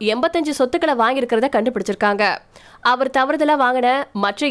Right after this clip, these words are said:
எண்பத்தி நாலு வீடுகளின் மதிப்பு இந்த நிகழ்வுக்கு அப்புறமா சுமார் ஐம்பது மில்லியன் டாலரா உயர்ந்திருக்கு. ஜூலை இருபத்தஞ்சு தேதியிட்ட ஆவணங்கள்ல இருந்த பிழை இதுதான். சம்பந்தப்பட்ட பெண் ஒண்ணுல இருந்து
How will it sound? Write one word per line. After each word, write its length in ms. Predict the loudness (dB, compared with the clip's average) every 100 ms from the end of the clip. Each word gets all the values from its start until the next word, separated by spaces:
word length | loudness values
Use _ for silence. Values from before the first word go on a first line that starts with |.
| 0
எண்பத்தி 260 | 0 0 0
நாலு 140 | 2 2
வீடுகளின் 380 | 2 2 2 2
மதிப்பு 300 | -2 0 0 0 -2 _ -2
இந்த 120 | 0 2
நிகழ்வுக்கு 340 | 2 2 0 0
அப்புறமா 340 | 0 0 2 0 -4 _ -4
சுமார் 280 | 0 2 0 -2 0 0
ஐம்பது 280 | 0 0 2
மில்லியன் 300 | 2 0 2
டாலரா 260 | 0 2 0 0
உயர்ந்திருக்கு. 480 | 0 -2 -2 0 -2 -6 -18 _ _ -16 -4 2
ஜூலை 240 | 4 2 0
இருபத்தஞ்சு 420 | 0 0 -2 0
தேதியிட்ட 360 | 2 2 0 0 2 2
ஆவணங்கள்ல 420 | 0 0 2 2 2
இருந்த 200 | 2 0 0
பிழை 180 | 0 -2 -4 -4
இதுதான். 360 | 0 2 0 -2 _ _ -20 -4 -2
சம்பந்தப்பட்ட 500 | 0 0 0 -2 0 0
பெண் 180 | 0 -4 _ 0
ஒண்ணுல 260 | 2 2 2
இருந்து 240 | 0 2